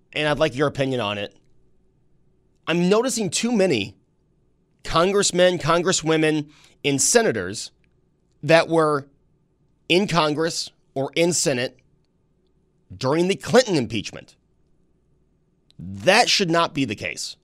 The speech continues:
I'm sorry. If you were in, in Congress or Senate in the nineties, you've served your time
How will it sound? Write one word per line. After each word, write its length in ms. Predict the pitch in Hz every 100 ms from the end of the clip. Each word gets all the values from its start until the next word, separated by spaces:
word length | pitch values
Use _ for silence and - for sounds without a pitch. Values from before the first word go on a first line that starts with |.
| _
I'm 200 | - 175 180
sorry. 360 | 151 90 69 _ _ _ _ _ _ _ _
If 180 | 151 143
you 140 | 202
were 180 | 294 285
in, 160 | 233 220
in 640 | - - - - 156 139
Congress 440 | - 170 190 190 -
or 80 |
Senate 320 | 135 - 156 160
in 140 | 147
the 80 | 143
nineties, 600 | 131 139 147 120 101 - - _ _ _ _ _
you've 240 | - 160 139
served 600 | - 226 220 240 202 -
your 580 | 165 160 156 151 147 139 _ _ _ _ _ _ _ _ _ _ _
time 500 | - 180 175 175 175